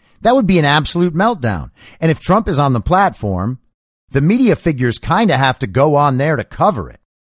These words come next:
All the Twitter blue anons, they're not gonna just be able to resist figuring out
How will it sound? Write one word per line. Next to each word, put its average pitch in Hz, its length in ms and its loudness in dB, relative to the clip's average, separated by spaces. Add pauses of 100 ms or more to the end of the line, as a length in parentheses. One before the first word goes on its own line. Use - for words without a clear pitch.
(240)
All 175 220 2
the 208 120 0
Twitter 220 340 0
blue 147 260 0
anons, 104 500 -2
they're 143 160 0
not 170 200 0
gonna 160 160 -2
just 131 300 -2
be 135 160 0
able 135 320 -2
to 139 120 -2
resist 110 600 -2 (220)
figuring 131 500 -2
out 131 320 -2